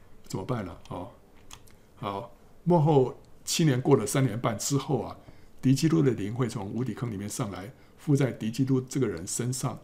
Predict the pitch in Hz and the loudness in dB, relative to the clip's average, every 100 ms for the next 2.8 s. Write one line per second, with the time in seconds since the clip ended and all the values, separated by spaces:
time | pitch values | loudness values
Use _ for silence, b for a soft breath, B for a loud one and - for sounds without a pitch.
0 | - - b b b b - - 143 135 | -20 -20 b b b b -8 2 4 4
1 | 151 180 135 131 98 117 - 120 107 - | 4 6 6 4 -2 -2 2 2 2 -4
2 | 87 - 120 113 - - 101 90 | -4 -6 -6 -6 -10 -14 -10 -10